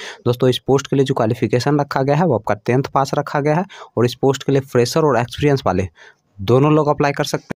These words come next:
दोस्तों, सेम माइक्रोफाइनेंस की तरफ से चार अलग-अलग पोस्ट के लिए वैकेंसी निकाली गई है। दोस्तों, पहला जो पोस्ट है वो है आपका सीआरओ का, दूसरा जो पोस्ट है वो है आपका सीनियर सीआरओ का, तीसरा जो पोस्ट है वो है आपका ब्रांच मैनेजर का और चौथा जो पोस्ट है वो है आपका सीनियर ब्रांच मैनेजर का।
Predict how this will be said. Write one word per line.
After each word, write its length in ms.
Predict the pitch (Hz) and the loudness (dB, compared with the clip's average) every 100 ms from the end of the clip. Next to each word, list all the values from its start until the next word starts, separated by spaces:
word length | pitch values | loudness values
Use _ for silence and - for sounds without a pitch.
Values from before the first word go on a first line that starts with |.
| - | -12
दोस्तों, 200 | - 175 | -2 0
सेम 320 | - - 156 | 0 2 4
माइक्रोफाइनेंस 640 | 170 156 165 160 151 156 | 4 2 0 0 2 2
की 80 | 156 | 0
तरफ 240 | 156 147 139 | 0 -2 0
से 160 | 165 | 0
चार 380 | 143 - 123 117 | 0 0 2 2
अलग-अलग 520 | - 131 165 165 156 - | 2 2 4 2 2 0
पोस्ट 260 | 127 - | -2 0
के 80 | 131 | 0
लिए 100 | 120 | 0
वैकेंसी 500 | 104 98 117 120 131 | 0 -2 -2 -2 0
निकाली 320 | 104 98 120 | 0 0 2
गई 160 | 175 160 | 4 4
है। 140 | 143 - - - - | 2 -2 -16 -12 -2
दोस्तों, 260 | 117 120 127 | -2 0 0
पहला 280 | 107 123 | 2 2
जो 120 | 156 160 | 2 2
पोस्ट 340 | 151 147 - | 0 0 0
है 60 | 170 | 0
वो 100 | 120 | 2
है 100 | 95 | 0
आपका 240 | - 104 | 0 -2
सीआरओ 420 | - 127 135 147 | -2 0 2 2
का, 220 | 156 160 156 - - _ _ - | 0 0 -2 -8 -20 _ _ -2
दूसरा 300 | 120 131 151 | -2 2 2
जो 120 | 160 | 2
पोस्ट 340 | 160 151 - | 2 0 2
है 60 | 180 | 0
वो 100 | 143 | 2
है 80 | 110 | 0
आपका 220 | 95 104 | -2 -6
सीनियर 420 | - 104 117 151 | -2 0 2 0
सीआरओ 360 | - 156 147 156 | 0 0 0 0
का, 200 | 160 160 - - - _ - | 0 -4 -6 -20 -20 _ -2
तीसरा 300 | 139 156 156 | 0 0 0
जो 100 | 160 | 0
पोस्ट 320 | 151 151 - | 0 -2 0
है 60 | |
वो 80 | 147 | 0
है 60 | 117 | 0
आपका 200 | 101 107 | 0 -2
ब्रांच 360 | 82 107 147 - | 0 0 0 2
मैनेजर 300 | 156 151 156 | 0 2 0
का 140 | 156 156 - | 0 -4 -2
और 140 | 107 | -2
चौथा 380 | 107 117 110 156 | 0 -2 0 0
जो 120 | 160 | 0
पोस्ट 320 | 156 131 120 - | 0 -2 -2 -2
है 60 | |
वो 100 | 131 | 0
है 60 | 110 | 0
आपका 220 | 98 151 | -2 -6
सीनियर 440 | - 165 175 180 | -2 2 4 4
ब्रांच 280 | 117 110 104 101 | 2 0 0 0
मैनेजर 260 | 95 101 | 0 0
का। 140 | 101 | 0